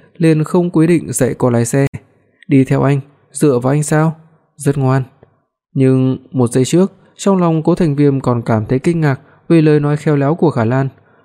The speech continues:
Vào lúc này, xe liền va phải cây to, cơ thể hai người đều chấn động. Đụng xe, nhà họ Cố chạy ra không ít người. Ông Lý, đội cảnh vệ bày ra tư thế đối phó với phần tử khủng bố. Khả Lan quét mắt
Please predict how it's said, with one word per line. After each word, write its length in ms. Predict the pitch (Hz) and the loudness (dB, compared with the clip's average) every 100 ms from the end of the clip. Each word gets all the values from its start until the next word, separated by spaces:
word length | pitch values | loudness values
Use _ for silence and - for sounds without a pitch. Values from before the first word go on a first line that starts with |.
| _ | _
Vào 120 | 160 | -2
lúc 160 | 156 202 | 0 0
này, 260 | 170 151 143 - _ | 0 0 -2 -8 _
xe 200 | - 208 | -4 0
liền 300 | 185 170 160 | 2 2 0
va 160 | 160 160 | 0 -2
phải 200 | 156 123 | 0 -2
cây 160 | 135 127 | 0 0
to, 260 | 131 131 - _ _ _ - | 0 0 -4 _ _ _ -2
cơ 120 | 139 | 0
thể 140 | 123 | 0
hai 180 | 104 135 | 0 -2
người 240 | 131 123 | 2 2
đều 180 | 120 120 | 4 2
chấn 180 | 117 131 | 0 -2
động. 180 | 165 - _ _ _ _ _ _ | -2 -4 _ _ _ _ _ _
Đụng 220 | - 135 135 | -4 -2 -2
xe, 280 | 147 147 143 _ _ | 0 0 -2 _ _
nhà 140 | 175 | 0
họ 160 | 165 160 | 0 0
Cố 300 | 156 156 170 | 0 2 2
chạy 260 | 185 160 123 | 2 -2 0
ra 140 | 127 | 0
không 180 | 120 131 | 2 0
ít 120 | 175 | 2
người. 260 | 151 123 110 - _ _ _ - | 2 0 -2 -10 _ _ _ -4
Ông 220 | 135 127 | 0 2
Lý, 320 | 120 127 190 - - | 4 4 2 -4 -2
đội 160 | 160 | -2
cảnh 200 | 160 131 | 0 0
vệ 200 | 123 131 - _ - | 0 0 -2 _ -2
bày 180 | 160 | -2
ra 160 | 156 160 | 0 0
tư 160 | 156 139 | 2 2
thế 200 | 131 127 | 2 2
đối 180 | 127 | 2
phó 260 | 127 127 131 | 2 0 0
với 140 | 147 | 0
phần 220 | 156 156 123 | 0 0 0
tử 100 | 117 | 0
khủng 200 | 123 110 | 0 0
bố. 320 | 113 175 - _ _ _ _ _ | 2 0 -4 _ _ _ _ _
Khả 100 | - | -2
Lan 240 | 117 120 120 | 0 0 -2
quét 160 | 143 | -2
mắt 220 | 143 160 | -2 -2